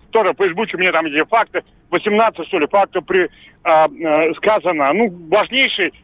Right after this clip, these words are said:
из них является то, что ключевые телекан-, э, информационный ресурс, который организует этот протест, это Nexta Life и Белсат, э, информационные такие, э, крупные, э, э, э, холдинги,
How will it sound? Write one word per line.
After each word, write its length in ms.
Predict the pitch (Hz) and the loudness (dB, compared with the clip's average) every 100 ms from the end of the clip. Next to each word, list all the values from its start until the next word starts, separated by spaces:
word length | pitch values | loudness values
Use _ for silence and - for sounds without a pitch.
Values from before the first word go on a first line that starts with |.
| - | -8
из 120 | 165 | -4
них 180 | 180 202 | -4 0
является 380 | 196 214 175 | 0 0 -2
то, 140 | 285 285 | -2 -2
что 180 | 196 - _ - | -2 -4 _ -4
ключевые 560 | 214 202 233 233 226 160 | -2 0 0 2 2 0
телекан-, 520 | 190 185 202 214 214 - _ | 0 0 0 -2 -4 -20 _
э, 360 | 180 170 180 196 | 0 2 2 2
информационный 580 | 165 190 196 214 196 208 | 2 0 0 0 0 0
ресурс, 300 | 202 294 196 | -2 -4 -2
который 340 | 185 196 190 | -2 2 2
организует 560 | 180 202 202 165 180 147 | 2 2 0 2 2 2
этот 240 | 147 156 | 0 0
протест, 400 | 175 175 170 123 _ _ - | 0 0 -2 -4 _ _ -8
это 200 | - 160 | -4 0
Nexta 420 | 180 190 170 - 202 | 0 0 0 0 2
Life 340 | 233 233 175 175 | 4 2 0 0
и 40 | |
Белсат, 520 | 160 190 226 269 269 - _ _ - | 2 0 0 0 0 -2 _ _ -4
э, 340 | 175 175 175 | 2 4 2
информационные 680 | 170 196 190 175 202 175 165 | 0 0 0 0 0 2 0
такие, 460 | 170 - 175 156 - _ _ - | -2 -2 0 0 -4 _ _ -2
э, 240 | 160 156 | 0 0
крупные, 600 | 190 214 170 180 165 147 - _ _ | 0 0 0 0 0 0 -6 _ _
э, 80 | 175 | 0
э, 140 | 165 | 0
э, 720 | 175 180 170 170 160 160 160 165 | 0 0 2 2 0 0 2 2
холдинги, 720 | 226 220 160 160 139 147 | 2 2 0 -6 -2 -2